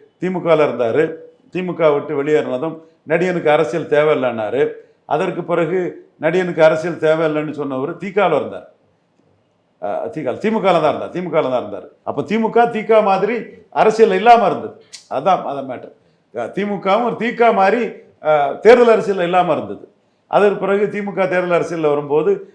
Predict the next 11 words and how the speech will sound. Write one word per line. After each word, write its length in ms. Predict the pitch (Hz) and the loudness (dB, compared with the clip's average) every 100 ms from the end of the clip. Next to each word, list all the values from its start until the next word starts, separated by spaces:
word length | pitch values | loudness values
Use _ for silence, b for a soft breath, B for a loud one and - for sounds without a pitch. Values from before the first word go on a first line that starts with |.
| _ | _
அண்ணா 280 | - 175 175 | -4 2 2
கிட்ட, 440 | 156 170 170 170 165 | 2 0 0 0 -2
கலைஞர்கிட்ட 380 | 170 165 147 | -4 -4 -4
எல்லாம் 200 | 143 175 | -2 -2
நல்ல 200 | 180 180 | -2 -2
நட்-, 280 | 180 185 - | -2 -6 -8
நட்புறவு 400 | 170 175 202 202 | -12 -8 -2 -2
இருந்தது. 420 | 156 135 123 151 - _ _ - | -2 -4 -6 -10 -12 _ _ -2
நடிகனுக்கு 400 | 180 226 220 185 | 2 4 4 4
அரசியல் 340 | 180 180 170 | 2 2 -4
தேவையில்லை 540 | 151 147 127 113 110 | 0 2 2 0 -2